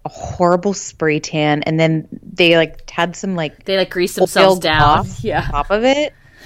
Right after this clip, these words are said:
Speaker 2: They were, like,
Speaker 1: They
Speaker 2: trying to do, like, what the Atlanta's ladies do, and they do, and the Atlanta ladies always look, like, so good at reunions, and, like, they're shiny and gorgeous, and they're like, "Okay, we're gonna try that too," and then they just were like, "If I just stand under this baby sho-, this baby oil shower,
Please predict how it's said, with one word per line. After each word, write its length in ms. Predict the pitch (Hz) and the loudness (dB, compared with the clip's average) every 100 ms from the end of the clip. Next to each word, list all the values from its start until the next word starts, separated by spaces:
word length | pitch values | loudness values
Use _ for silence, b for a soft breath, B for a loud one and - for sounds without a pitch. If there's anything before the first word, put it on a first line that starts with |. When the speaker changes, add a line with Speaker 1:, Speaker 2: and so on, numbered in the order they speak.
| B | B
Speaker 2:
They 120 | 226 240 | 0 2
were, 120 | 269 | 2
like, 140 | 269 | 0
Speaker 1:
They 60 | 269 | 0
Speaker 2:
trying 140 | 226 | 0
to 80 | 220 | -2
do, 220 | 180 175 | 0 0
like, 160 | 175 170 | 0 -4
what 100 | 165 | -2
the 100 | 175 | 0
Atlanta's 540 | 165 156 151 151 160 | 0 0 -4 -4 -4
ladies 380 | 180 185 185 196 | -2 -2 -2 -4
do, 200 | 180 175 | -2 0
and 120 | 170 | 0
they 80 | 143 | -2
do, 180 | 147 156 | -4 -4
and 300 | - 165 147 | -4 -8 0
the 60 | 160 | 2
Atlanta 420 | 151 156 156 190 | 2 2 -4 -2
ladies 320 | 190 190 196 | 0 0 0
always 380 | - 151 151 151 | 2 2 2 -2
look, 200 | 147 - - | -8 -10 -12
like, 260 | 185 - _ | -10 -10 _
so 380 | - - 160 151 | -20 -2 -2 0
good 220 | 147 143 | -2 -2
at 120 | 123 | -2
reunions, 580 | 156 147 135 156 165 165 | -2 -4 -4 -6 -6 -6
and, 80 | 151 | -6
like, 180 | 143 - | -6 -2
they're 200 | 139 127 - | -4 -4 -8
shiny 560 | - - 147 147 147 | -4 0 2 0 -6
and 120 | 147 135 | -8 -4
gorgeous, 600 | 139 139 143 175 185 185 | -4 -4 -2 -2 -2 -4
and 100 | 170 | 0
they're 160 | 156 | 0
like, 180 | 156 - | 0 2
"Okay, 200 | 254 220 | 2 4
we're 160 | 190 220 | 4 4
gonna 180 | 294 | 2
try 220 | 320 311 254 | 4 4 6
that 200 | 233 - | 4 2
too," 280 | 208 185 | 0 2
and 160 | 202 170 | 2 0
then 100 | 170 | 0
they 100 | 170 | -2
just 200 | 165 170 | -2 -2
were 60 | 180 | -2
like, 140 | 165 - | -2 -2
"If 100 | - | -2
I 120 | 233 | 0
just 240 | 302 359 | -2 -6
stand 460 | - 208 175 196 190 | -6 0 0 0 -4
under 240 | 160 165 180 | -6 -6 -6
this 220 | 175 - | -8 -8
baby 340 | 170 147 175 | -6 -6 -6
sho-, 300 | 170 185 160 - | -4 0 0 -2
this 280 | 175 175 | -6 -6
baby 320 | - 143 151 165 | -2 -2 -2 -2
oil 260 | 165 160 | 0 0
shower, 680 | 156 - 151 143 196 247 | -2 -2 0 0 2 0